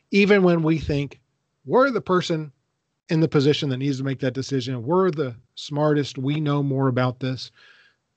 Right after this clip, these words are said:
situation or this domain than anybody else. Even if we think that, we need to get other people involved as much as possible, especially if those people are gonna be impacted by your decision.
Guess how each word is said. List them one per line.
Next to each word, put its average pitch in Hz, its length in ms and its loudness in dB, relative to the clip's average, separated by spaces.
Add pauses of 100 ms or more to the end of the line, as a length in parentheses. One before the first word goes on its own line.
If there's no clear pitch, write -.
(520)
situation 135 960 0
or 123 220 -4
this 120 200 -4
domain 123 360 0
than 117 140 -4
anybody 139 420 2
else. 123 360 0 (460)
Even 170 280 2
if 139 140 -4
we 131 120 -2
think 135 340 -6
that, 165 260 -6 (600)
we 131 100 -2
need 151 160 2
to 131 60 0
get 135 160 2
other 127 180 0
people 123 340 -4
involved 110 460 -6 (360)
as 143 120 2
much 127 200 0
as 120 100 -4
possible, 104 520 -12 (960)
especially 165 460 4
if 135 100 2
those 131 160 2
people 131 260 -2
are 117 40 -2
gonna 113 180 -4
be 107 140 -4
impacted 107 520 -6
by 98 140 -10
your 98 180 -10
decision. 98 440 -14